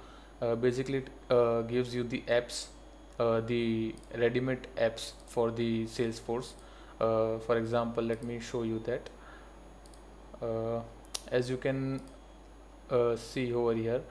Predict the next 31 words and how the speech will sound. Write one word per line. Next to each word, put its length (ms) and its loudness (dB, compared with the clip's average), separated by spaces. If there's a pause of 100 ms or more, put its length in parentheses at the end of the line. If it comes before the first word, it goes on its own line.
(180)
there 160 6
are, 380 8
uh, 60 2
standard 480 0
applications 720 -2
like 180 2
sales, 600 -4
content, 520 -2 (320)
and, 380 -2
uh, 220 6 (260)
by, 300 4
uh, 300 6
going 280 0
through 240 -2
here 240 2 (140)
we 40 -4
can 360 -2
also 560 0 (640)
create 380 2
our 260 4
own 300 -2
custom 520 -2
application. 600 -4 (460)
So 360 2
if 240 -4
you 140 0
want 300 2
a 60 2
particular, 680 0
uh, 340 4
functionality 840 -2